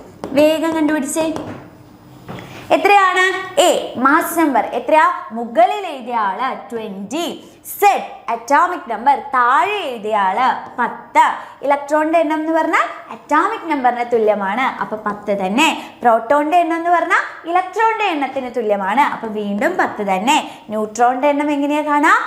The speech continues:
അറ്റോമിക് നമ്പറിൽ നിന്ന്, mass നമ്പറിൽ നിന്ന് atomic number minus ചെയ്യാ.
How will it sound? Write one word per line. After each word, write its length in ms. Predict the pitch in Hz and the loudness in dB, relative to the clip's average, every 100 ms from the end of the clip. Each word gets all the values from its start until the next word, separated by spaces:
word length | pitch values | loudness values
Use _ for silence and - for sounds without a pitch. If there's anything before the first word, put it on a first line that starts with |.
| - - | -6 -12
അറ്റോമിക് 560 | 220 - 220 240 269 277 | -14 0 0 0 -4 -4
നമ്പറിൽ 420 | 277 277 294 294 | -2 0 0 -2
നിന്ന്, 180 | 285 277 - - | -2 -4 -12 -2
mass 400 | 233 349 392 - | 2 2 0 -2
നമ്പറിൽ 400 | 302 285 294 311 | 0 2 0 0
നിന്ന് 600 | 302 302 370 - - - | 2 2 2 0 -8 -10
atomic 640 | 226 - 320 392 440 - 277 | -10 2 4 4 2 -6 -10
number 240 | 240 233 | -4 -4
minus 460 | 233 214 202 190 208 | -2 -6 -8 -10 0
ചെയ്യാ. 340 | 208 254 - | 2 2 0